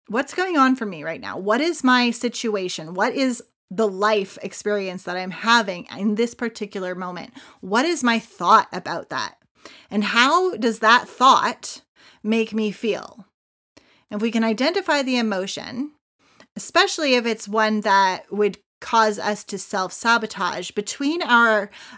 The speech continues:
emotion and our action, we can create a pause. We can create some space. And I like to think of this as sacred space. This is a moment in time where we can, uh, really ask God into our lives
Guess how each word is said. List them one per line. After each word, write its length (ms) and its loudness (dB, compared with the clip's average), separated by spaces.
emotion 580 2
and 160 2
our 180 -2
action, 520 2
we 120 -2
can 200 0
create 480 0
a 100 -2
pause. 600 -2
We 140 -6
can 220 0
create 340 0
some 160 -6
space. 580 -2
And 80 -10
I 140 -2
like 220 -2
to 80 -4
think 180 -2
of 100 -6
this 180 -2
as 140 -2
sacred 460 -2
space. 320 -6
This 180 -6
is 240 -4
a 140 0
moment 420 -2
in 100 -2
time 360 -6
where 120 0
we 120 0
can, 160 -4
uh, 160 -4
really 380 2
ask 320 4
God 220 0
into 340 -2
our 180 2
lives 480 0